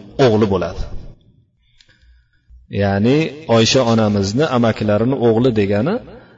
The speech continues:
Hazrati Abu Bakr Siddiq roziyallohu anhuni akasini yoki ukasini o'g'li bo'ladi.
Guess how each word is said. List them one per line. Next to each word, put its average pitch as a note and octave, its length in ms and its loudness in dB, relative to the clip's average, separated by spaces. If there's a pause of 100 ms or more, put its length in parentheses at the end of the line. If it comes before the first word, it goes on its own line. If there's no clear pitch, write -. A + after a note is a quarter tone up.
(140)
Hazrati C3 420 2
Abu C3+ 220 4
Bakr D#3+ 320 2
Siddiq C3 440 0
roziyallohu A2+ 480 2
anhuni A2 360 0 (100)
akasini C3 580 2
yoki C3+ 240 0
ukasini A2+ 440 0
o'g'li A#2+ 320 2
bo'ladi. F2 360 -4